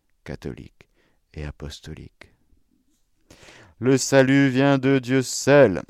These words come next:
mais parce que nous recevons la vie de la foi à travers l'Église, celle-ci est notre mère. Nous croyons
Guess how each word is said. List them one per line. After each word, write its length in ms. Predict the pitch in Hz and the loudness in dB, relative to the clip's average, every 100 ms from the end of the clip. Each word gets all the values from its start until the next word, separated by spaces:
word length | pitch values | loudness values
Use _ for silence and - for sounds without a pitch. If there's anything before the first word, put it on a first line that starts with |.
| - | -12
mais 260 | 110 131 139 | -4 -2 -2
parce 340 | 123 120 131 | -4 -6 -10
que 100 | - | -6
nous 160 | 131 123 | -4 -2
recevons 480 | 131 - 127 117 120 | -4 -4 -6 -2 0
la 140 | 117 | 0
vie 220 | 110 139 | -2 -4
de 80 | 120 | -2
la 120 | 113 | -2
foi 400 | 110 - 131 135 | -4 -12 -6 -6
à 140 | - 117 | -6 -8
travers 380 | 120 110 104 | -4 -2 -2
l'Église, 680 | 101 151 135 135 160 202 - _ _ _ _ _ _ _ | 0 0 2 0 0 -6 -20 _ _ _ _ _ _ _
celle-ci 560 | - 87 87 - - 90 | -12 -8 -8 -10 -10 -8
est 60 | |
notre 280 | 92 101 127 | -8 -10 -10
mère. 540 | 123 104 104 107 _ _ _ _ _ _ - - _ | -10 -10 -12 -18 _ _ _ _ _ _ -20 -20 _
Nous 100 | 147 | -10
croyons 560 | - 151 160 190 208 | -4 0 2 0 -2